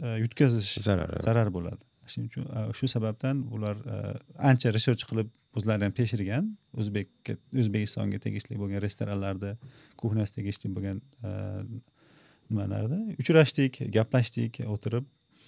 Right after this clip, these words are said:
Speaker 1: Men ularga aytdim, "Shu, xuddi shu aytib o'tganidek, biz faqat ne-, nafaqat biznes, biz, e, buni yerda kulturamizni ko'rsatamiz, o'zbek community yig'iladi bu yerga, o'zbek diasporasi yig'iladi,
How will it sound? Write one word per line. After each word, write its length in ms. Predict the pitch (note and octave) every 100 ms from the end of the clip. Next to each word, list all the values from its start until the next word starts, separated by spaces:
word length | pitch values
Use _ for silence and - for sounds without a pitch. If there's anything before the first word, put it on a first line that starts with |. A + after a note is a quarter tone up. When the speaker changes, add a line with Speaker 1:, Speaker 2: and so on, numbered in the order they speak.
| - - - _
Speaker 1:
Men 180 | A2
ularga 280 | A2 G#2+ G#2+
aytdim, 260 | G#2+ - A2
"Shu, 140 | - A#2
xuddi 280 | A2 - -
shu 100 | -
aytib 240 | A2 - G#2+
o'tganidek, 360 | - G#2 G#2 G2+
biz 140 | A2
faqat 320 | - G#2+ A2
ne-, 200 | G#2+ G#2+ - B2+ -
nafaqat 420 | A2 A#2+ B2 D3
biznes, 540 | B2 A#2 A2+ G#2+ F#2+ -
biz, 200 | G#2+ G2 - A2
e, 400 | G2 F#2+ G2 G2+
buni 300 | G2+ G2+ G2
yerda 320 | G2 G2 G2+ -
kulturamizni 580 | - A2 B2+ B2 A#2+ -
ko'rsatamiz, 640 | A2+ A2 G#2+ G#2 G2+ -
o'zbek 360 | - G#2+ G2+ A2+
community 440 | - A2 A#2+ B2 B2
yig'iladi 340 | A#2+ A2+ A2
bu 80 | G#2+
yerga, 300 | G#2 G2+ G#2 G#2 _ - - - - -
o'zbek 360 | G#2 G2+ G#2+ G2
diasporasi 480 | G#2+ - G#2 G2 G#2
yig'iladi, 440 | G#2 G#2 G2 G2+